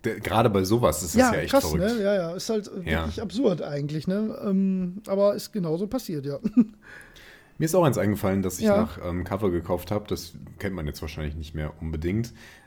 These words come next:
Speaker 1: Ähm, es war zu jener Zeit, als
Speaker 2: Mhm.
Speaker 1: Strategiespiele sehr erfolgreich waren. Echtzeitstrategiespiele, Command
Speaker 2: Ja.
Speaker 1: and Conquer und dergleichen. Ähm, es war, glaub ich, noch vor StarCraft, bin ich mir ziemlich sicher.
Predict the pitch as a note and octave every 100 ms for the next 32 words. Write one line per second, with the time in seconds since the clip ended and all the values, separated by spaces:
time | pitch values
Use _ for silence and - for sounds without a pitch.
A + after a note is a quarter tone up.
0 | - F#2+ F#2 F#2+ F#2+ A#2 - - G2 -
1 | C#3+ D3+ D#3+ B2+ C3 B2+ - F#2+ G2 G2+
2 | - A2+ G#2+ F3+ C3 C3 B2 D3+ - A#2+
3 | A#2+ G2+ A#2 C3+ A2 - A#2+ - E2 D#2
4 | E2 D#2 D#2 D#2 D#2+ - F#2 E2 - E2+
5 | - E2+ F2 E2 D#2+ - E2 D#2 D#2 A#2
6 | A#2+ F2 - G2 F#2+ D2+ D#2 D2+ D2+ D#2
7 | D#2 D2+ - - - - _ _ - F2+
8 | F#2 F2+ A#2+ D#3+ D#3 B2+ B2+ - - -
9 | G#2 B2 C3 - - E2 D#2+ - D#2+ C#2
10 | - - F2 F2+ F2 F#2 F2 D#2+ E2 D#2+
11 | D2